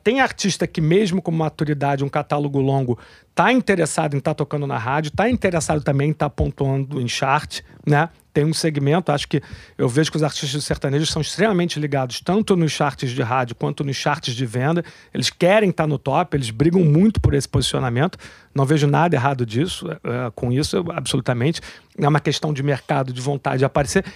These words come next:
que, claro, aparecer nesses charts influencia pra eles o que é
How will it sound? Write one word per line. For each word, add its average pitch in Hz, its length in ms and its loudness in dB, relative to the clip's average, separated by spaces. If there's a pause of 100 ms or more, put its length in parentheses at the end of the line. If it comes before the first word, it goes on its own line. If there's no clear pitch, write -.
(160)
que, - 80 -2
claro, 151 320 4
aparecer 196 460 4
nesses 156 220 2
charts 185 500 2 (280)
influencia 190 920 2
pra 208 220 2
eles 185 380 2 (120)
o 208 100 -6
que 185 300 -2
é 180 320 2